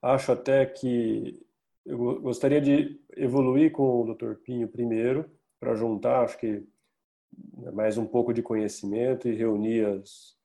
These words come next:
dúvidas que acho que todos aqui que estamos ouvindo já têm um caminhão de perguntas, né? Então, acredito que a gente vá direto pra apresentação do Pinho e depois a gente volte pra debater um pouquinho sobre esse assunto.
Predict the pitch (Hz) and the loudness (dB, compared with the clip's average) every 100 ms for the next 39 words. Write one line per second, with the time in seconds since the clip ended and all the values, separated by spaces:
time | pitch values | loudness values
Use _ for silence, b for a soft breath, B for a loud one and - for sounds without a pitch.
0 | _ - 123 123 110 - 110 101 - 110 | _ -4 -2 0 -2 -2 -4 -4 -4 -2
1 | 123 123 107 104 107 - 110 110 107 110 | 0 0 0 -4 -8 -4 -6 -4 -4 -2
2 | 101 107 101 107 110 - 104 104 - b | -2 -4 -2 -2 -2 -2 -4 -4 -8 b
3 | b _ _ _ - - 113 107 113 107 | b _ _ _ -12 -4 0 4 4 4
4 | 110 107 107 131 131 110 117 127 b b | 2 0 2 0 -2 -4 -4 -6 b b
5 | b b b b _ - 110 120 123 127 | b b b b _ -12 -2 2 2 2
6 | 131 123 131 131 127 127 - - 117 113 | 0 0 -2 -2 -2 -2 -6 0 2 4
7 | 110 110 117 113 - 113 113 107 107 - | 0 0 2 0 0 -2 -2 -6 -4 -8
8 | - 113 120 147 151 147 147 147 139 139 | -8 -10 -8 -6 -6 -4 -4 -4 -6 -2
9 | 123 123 123 - _ _ _ _ _ - | 0 0 -2 -12 _ _ _ _ _ -10
10 | - 113 117 110 113 110 104 104 117 117 | -2 0 0 -2 -4 -6 -12 -8 0 2
11 | 113 113 104 - _ _ _ 117 107 110 | 2 0 -2 -6 _ _ _ -14 -6 -4
12 | 113 107 117 107 110 120 - - - | -2 -2 -2 -2 -4 -6 -8 -14 -20